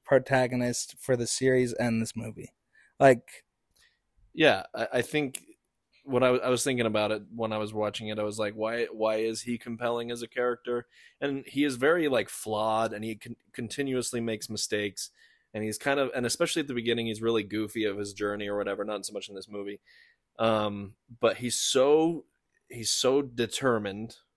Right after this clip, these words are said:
Speaker 2: and then he's very, like, loyal to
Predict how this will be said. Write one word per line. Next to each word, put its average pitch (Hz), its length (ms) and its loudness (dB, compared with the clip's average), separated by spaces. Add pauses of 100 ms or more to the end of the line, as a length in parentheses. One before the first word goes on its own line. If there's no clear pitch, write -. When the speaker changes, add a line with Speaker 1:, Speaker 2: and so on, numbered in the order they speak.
(920)
Speaker 2:
and 117 280 0
then 113 420 0 (100)
he's 113 560 -4 (560)
very, 120 640 2
like, 107 240 -4
loyal 113 480 4
to 107 480 0